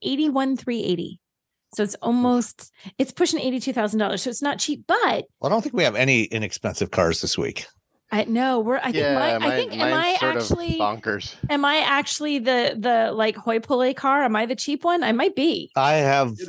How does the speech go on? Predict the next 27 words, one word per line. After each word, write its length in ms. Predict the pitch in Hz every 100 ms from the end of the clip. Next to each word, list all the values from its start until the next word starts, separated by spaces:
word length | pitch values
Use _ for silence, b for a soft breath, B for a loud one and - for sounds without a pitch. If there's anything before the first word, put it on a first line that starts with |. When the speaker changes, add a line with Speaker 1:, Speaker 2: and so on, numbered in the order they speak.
| 165
Speaker 2:
I 120 | 139
Speaker 3:
Yeah. 80 | 160
Speaker 2:
have 260 | 120 117
one 540 | 135 139 135 127 120 104
cheaper 380 | - 104 - 90
car. 340 | 90 67 - - _ _ 262
Speaker 1:
Okay. 440 | 277 269 - - _ _ -
I 60 |
know 140 | 285 277
Robbie's 480 | 262 294 247 226
got 240 | 185 202 202
more 160 | 202
expensive 400 | 208 - 220 226
once 180 | 220 220
he 60 | 220
Speaker 3:
Nah, 80 | 214
I 40 |
Speaker 1:
<clears throat> 220 | 208 214
Speaker 3:
gotta 80 | 214
Speaker 1:
figures 280 | 208 269 -
out 140 | 254 220
how 120 | 240
to 80 | 226
read 160 | 240
the 60 | 220
Monroney. 480 | 220 226 226 202 B B B
Um, 400 | 269 269 247 -